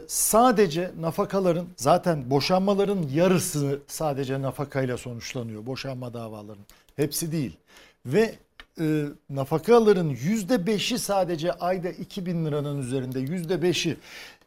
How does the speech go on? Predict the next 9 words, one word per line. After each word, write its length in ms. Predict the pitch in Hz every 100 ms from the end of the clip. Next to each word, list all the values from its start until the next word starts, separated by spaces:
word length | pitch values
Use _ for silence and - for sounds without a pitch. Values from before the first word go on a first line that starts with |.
| -
Yüzde 320 | 151 202 214
altmış 480 | - 170 - 202 220
altısı 600 | 226 220 196 - 180 - _ -
arkadaşlar 840 | 160 175 226 214 175 170 156 131
beş 280 | 233 214 -
yüz 220 | 208 160
liranın 300 | 196 202 233
altında. 540 | 214 180 - 151 127 - - 113
Yani 340 | 147 196 220